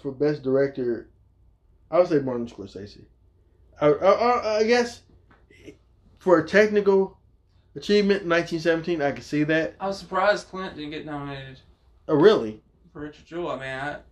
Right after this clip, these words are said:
Speaker 1: Yeah, I'm surprised at that too. All right, best performance by an actor in a supporting role in a, in any motion mo-, picture. Brad Pitt, Once Upon a Time in Me-,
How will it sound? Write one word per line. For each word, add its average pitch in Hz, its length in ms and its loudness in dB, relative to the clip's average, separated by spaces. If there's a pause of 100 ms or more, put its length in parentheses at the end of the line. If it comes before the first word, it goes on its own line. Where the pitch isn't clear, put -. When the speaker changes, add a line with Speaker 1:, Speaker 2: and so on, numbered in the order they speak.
(300)
Speaker 1:
Yeah, 156 260 4
I'm 151 120 0
surprised 147 420 -2
at 131 120 -6
that 131 200 4
too. 131 240 0 (760)
All 180 140 6
right, 135 200 0 (680)
best 208 560 2 (260)
performance 196 460 0
by 175 160 2
an 160 100 -2
actor 185 420 2
in 165 120 -2
a 143 80 2
supporting 175 520 0
role 160 440 2 (200)
in 139 200 -2
a, 120 200 -6 (120)
in 139 160 -2
any 165 280 0
motion 147 580 -2 (260)
mo-, 127 160 -6 (140)
picture. 117 360 -6 (720)
Brad 147 260 4
Pitt, 175 220 4
Once 151 160 2
Upon 147 160 -4
a 131 40 -4
Time 139 200 -2
in 117 180 -6
Me-, 139 80 -4